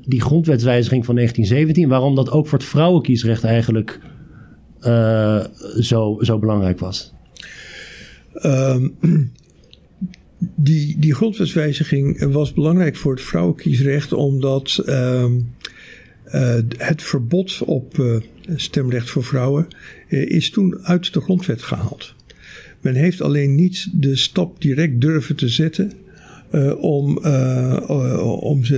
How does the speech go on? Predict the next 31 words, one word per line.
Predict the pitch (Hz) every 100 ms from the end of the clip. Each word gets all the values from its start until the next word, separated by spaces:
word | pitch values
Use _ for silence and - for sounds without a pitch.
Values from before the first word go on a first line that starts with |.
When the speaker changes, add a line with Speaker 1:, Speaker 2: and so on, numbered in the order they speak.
| 123
Speaker 2:
en | 123 110 110
dat | 110
is | 110
natuurlijk | 123 113
jammer, | 127 170 226
vanaf, | 226 135 117 120
eh, | 123 131 123 123 -
eh, | 170 - - - 143 123 120 117 -
terugkijkend | 147 151 - 127 120 165
op | -
die | - 120
periode, | 120 127 120 123 151 - - -
men | 139
heeft | 135 147
niet | 190
de | -
stap | - 160
durven | 135 143 139
te | 135
zetten | 143 -
om, | 151
om | 151 - 160
het | 160
dan | 147
gelijk | - 143
voor | - 135
vrouwen | - 139 135
ook | 131 120
in | 160
te | 123
voeren. | 117 123 104 -